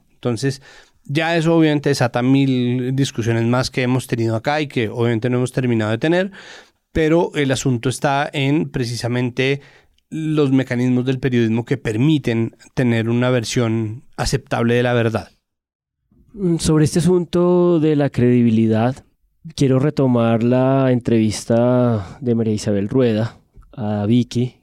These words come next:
Speaker 2: que está un poco en medio de este contexto, de esta noticia que han sido capaces de alargar, noticia, no noticia,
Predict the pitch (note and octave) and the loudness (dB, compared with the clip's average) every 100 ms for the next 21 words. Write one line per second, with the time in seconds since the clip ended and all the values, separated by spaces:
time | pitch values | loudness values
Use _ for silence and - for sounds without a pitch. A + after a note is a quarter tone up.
0 | _ A2 G#2 - G#2 G2 A#2 - B2 B2 | _ -4 -4 -4 -4 -2 -2 0 0 2
1 | D3+ C3+ B2 B2 C3 C#3 A#2 G#2+ - A2+ | 2 0 0 0 0 -2 -2 -2 -2 -4
2 | B2 A2+ A2 G#2 - G#2+ A2+ G#2+ A2+ G2+ | -4 -4 -4 -6 -4 0 0 0 -2 -4
3 | - A2 A2+ A2 F#2+ A2 - A2+ G#2+ - | -4 -2 0 -2 -2 -4 -2 -4 -4 -2
4 | A2+ A2 A2 G2+ F#2 G2+ A2+ G#2 G2 G#2+ | -2 -2 -2 -4 -6 -4 -2 -2 -4 -4
5 | G#2 G2+ A2 - G2+ G#2 A2 A2+ A2+ A2+ | -4 -4 -6 -4 -4 -2 -2 0 -2 -4
6 | - G#2 - A2 | -4 -6 -4 -6